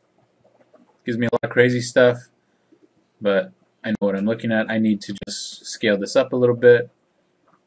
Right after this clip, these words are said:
and move these away. Holding control, clicking to shell, then moving. And I'm just gonna do move and sew U V. Click on two edges, hold shift,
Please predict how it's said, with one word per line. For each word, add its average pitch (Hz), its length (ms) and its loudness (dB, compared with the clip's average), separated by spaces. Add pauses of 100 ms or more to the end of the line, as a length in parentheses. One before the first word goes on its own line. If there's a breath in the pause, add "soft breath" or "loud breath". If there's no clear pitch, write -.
(560)
and 107 100 -4
move 104 220 0
these 98 200 -2 (120)
away. 110 380 0 (3000)
Holding 98 220 -4
control, 110 500 0 (360)
clicking 95 400 -8
to 95 220 -8
shell, 113 560 -2 (480)
then 92 180 -8
moving. 107 380 -4 (100)
And 120 140 -8
I'm 123 80 -2
just 123 120 -4
gonna 123 200 0
do 107 260 2
move 104 240 -4
and 120 140 0
sew 104 200 -2
U 101 200 -2
V. 87 240 -14 (1080)
Click 123 220 4
on 107 140 0
two 113 260 0
edges, - 580 0 (500)
hold 98 220 -2
shift, 135 600 -2